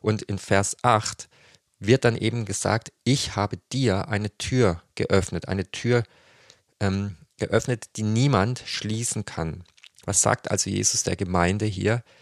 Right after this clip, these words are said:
„Ich habe dir die Tür zum Reich Gottes geöffnet. Ich habe dir den Weg gebahnt und niemand kann dir das wegnehmen, dass du im Reich Gottes, in der Königherrschaft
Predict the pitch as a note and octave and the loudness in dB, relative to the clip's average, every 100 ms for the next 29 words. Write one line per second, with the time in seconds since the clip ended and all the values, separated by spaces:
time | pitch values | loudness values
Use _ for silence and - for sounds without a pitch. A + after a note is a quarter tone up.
0 | _ - G#2+ A2 G#2 - G#2+ A2+ A2+ F#2 | _ -8 -4 -4 -4 -6 -4 -2 -2 -6
1 | - - - A2+ A#2+ C3 - G2 F2+ F#2 | -12 -12 -6 -2 -2 -2 -4 -4 0 0
2 | G#2 - - G#2 - F#2+ - - F#2+ - | 0 -2 0 0 0 -2 -2 -2 -4 -2
3 | F#2+ - - D#2+ - - _ _ _ - | -2 -2 -6 -8 -8 -16 _ _ _ -20
4 | _ - F#2+ G2 - G#2 A#2+ B2 - - | _ -4 -2 -2 -8 -2 0 0 -4 -16
5 | _ G2 F#2+ F#2 G2 G#2+ A#2 - - - | _ -4 -4 -2 0 0 0 -8 -14 -14
6 | - _ - F2 F2+ A2 - F#2+ G2+ A#2+ | -14 _ 0 2 2 0 -2 -4 -2 0
7 | A2 A2 - G#2+ G#2 F#2+ F2+ - G2+ - | 0 0 -4 -4 -2 -2 -2 -2 -2 -4
8 | - F2 G#2+ G#2+ - _ - - - A2+ | -4 -2 -4 -8 -16 _ -8 -6 -2 0
9 | A#2+ - - _ _ - A2+ A#2 F#2 F#2+ | -2 -6 -18 _ _ 0 0 2 2 4
10 | G#2 - G2+ G2+ - - A2 G#2 - G2+ | 2 0 -2 -2 -4 -4 -2 -4 0 2
11 | A2+ A#2 - - F2+ - E2+ - - | 2 2 0 2 0 0 -4 -6 -14